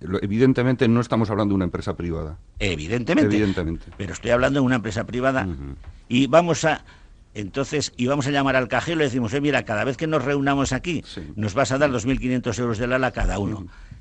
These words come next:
Speaker 2: Pues si se entera el resto del Consejo, lo primero que hacen es los ponen en el juzgado por estafa, por fraude, por robo y por apropiación indebida.
Speaker 1: Ujú.
Speaker 2: Aquí no pasa nada.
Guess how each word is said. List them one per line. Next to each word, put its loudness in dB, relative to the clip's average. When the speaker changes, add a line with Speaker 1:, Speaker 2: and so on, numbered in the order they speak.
Speaker 2:
Pues 0
si -6
se -8
entera 0
el -2
resto -2
del 2
Consejo, 0
lo 2
primero 0
que -2
hacen 0
es -2
los -6
ponen 0
en 2
el 0
juzgado -2
por -2
estafa, 2
por -8
fraude, 2
por -6
robo 6
y 4
por 2
apropiación 0
indebida. -2
Speaker 1:
Ujú. -16
Speaker 2:
Aquí -8
no -2
pasa -6
nada. -6